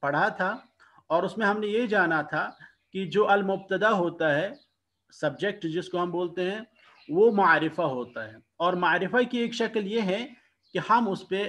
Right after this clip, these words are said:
अलिफ लाम दाखिल करते हैं। जैसे कलमुन पे अलिफ लाम दाखिल करते हैं हम, अल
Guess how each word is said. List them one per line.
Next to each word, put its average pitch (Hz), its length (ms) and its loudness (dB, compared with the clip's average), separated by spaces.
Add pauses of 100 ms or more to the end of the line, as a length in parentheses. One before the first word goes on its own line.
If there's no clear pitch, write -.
अलिफ 175 260 -2
लाम 180 200 2
दाखिल 160 340 0
करते 139 360 -4
हैं। 120 180 -10 (680)
जैसे 180 280 -2 (120)
कलमुन 196 480 4
पे 196 140 -2
अलिफ 185 220 -2
लाम 196 200 0
दाखिल 170 320 -2
करते 160 340 -6
हैं 165 120 -2
हम, 175 280 -4
अल 185 260 4